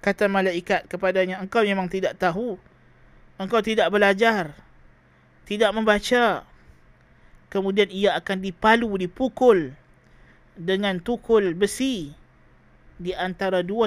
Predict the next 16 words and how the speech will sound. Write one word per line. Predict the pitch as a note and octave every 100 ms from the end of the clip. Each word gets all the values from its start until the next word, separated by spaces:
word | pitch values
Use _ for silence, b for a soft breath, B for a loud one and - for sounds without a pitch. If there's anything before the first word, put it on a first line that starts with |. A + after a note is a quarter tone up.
| -
telinganya. | F#3+ G3+ B3 G3 E3 D#3 _ _ _ b b b b -
Lalu | G3 A3+ G#3
dia | A#3+
menjerit | A#3 A#3 B3+ C#4+ -
dengan | A#3 B3
satu | B3 A#3+ A#3+
jeritan | G#3+ C#4 C4+ C#4 A3+ D3 - _ b b b b
yang | G3 G3+
didengari | G#3 G#3 G#3 B3 C4 A3
oleh | G#3+ G3+
semua | - E4 G4 F4 A3+
makhluk | G3 F#3+ A3 A3 - G3
kecuali | F3 A3 A3+ G3
jin | E3+ G3 C4+ F#3
dan | E3+
manusia. | E3+ E3+ D#3+ - F3+